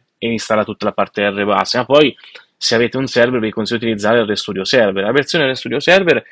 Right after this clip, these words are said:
ci sono due versioni, c'è la versione gratuita che avrà una licenza,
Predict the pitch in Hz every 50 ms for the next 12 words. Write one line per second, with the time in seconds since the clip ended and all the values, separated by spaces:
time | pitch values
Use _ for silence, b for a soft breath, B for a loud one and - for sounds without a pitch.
0 | B B B B - - 120 - 120 110 117 120 117 113 123 120 113 113 107 -
1 | - - 107 90 98 101 127 143 - 139 120 110 113 110 - - 147 127 123 120
2 | 113 - 123 107 101 - 110 104 - 117 107 110 110 104 - - 110 117 113 110
3 | 107 110 104 - 127 123 117 110 - - 107 98 b